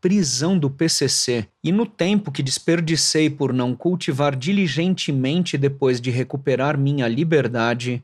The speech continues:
senti um profundo remorso. Assim que descobri meus apegos e estava determinado a fazer bem, fiquei perdido sobre onde começar a me aprimorar. De repente,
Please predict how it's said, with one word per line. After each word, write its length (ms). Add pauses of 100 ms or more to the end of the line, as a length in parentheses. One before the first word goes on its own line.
senti 880 (160)
um 200
profundo 800
remorso. 840 (500)
Assim 320
que 120
descobri 580
meus 300
apegos 680
e 80
estava 360
determinado 680
a 40
fazer 340
bem, 420
fiquei 400
perdido 680
sobre 420
onde 400
começar 640
a 60
me 200
aprimorar. 840 (300)
De 100
repente, 680